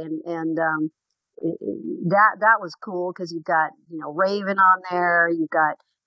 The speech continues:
you know, Busted Stuff. You got all these really cool songs that later on, you know, fifteen, twenty years later,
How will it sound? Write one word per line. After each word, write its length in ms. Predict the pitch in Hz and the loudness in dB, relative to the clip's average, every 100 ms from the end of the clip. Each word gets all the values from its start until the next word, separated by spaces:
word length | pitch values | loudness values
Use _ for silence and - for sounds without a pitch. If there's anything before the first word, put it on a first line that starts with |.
| - | -4
you 80 | 156 | -4
know, 80 | 147 | 2
Busted 360 | 214 208 - | 2 0 -6
Stuff. 340 | - - 175 170 | -12 0 2 2
You 40 | 196 | 0
got 140 | 214 | 2
all 140 | 220 214 | 2 2
these 160 | 180 | -4
really 180 | 185 208 196 | -4 -4 -4
cool 220 | - 202 | -4 -4
songs 680 | 180 - 226 262 202 180 180 | -6 2 4 6 4 2 -2
that 240 | 180 165 - _ - | -2 -2 -2 _ -10
later 400 | 180 196 175 180 | -2 0 2 4
on, 520 | 240 208 165 160 170 | 6 6 6 2 -2
you 80 | 170 | -2
know, 260 | 151 160 - _ _ _ _ _ _ | -2 -6 -10 _ _ _ _ _ _
fifteen, 360 | 202 190 196 180 | -6 -2 0 0
twenty 260 | - 185 175 | 0 0 2
years 220 | 170 165 | 0 0
later, 460 | 185 214 196 170 | 2 2 2 2